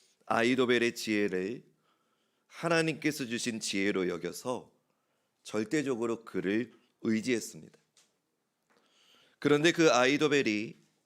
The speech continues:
압살롬이 반역을 일으킬 때 가장 먼저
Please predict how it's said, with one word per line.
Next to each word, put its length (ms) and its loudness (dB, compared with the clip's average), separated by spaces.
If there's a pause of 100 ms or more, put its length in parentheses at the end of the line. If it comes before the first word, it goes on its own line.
(540)
압살롬이 640 -2
반역을 720 0
일으킬 480 -4
때 320 -2 (880)
가장 480 -6
먼저 720 -4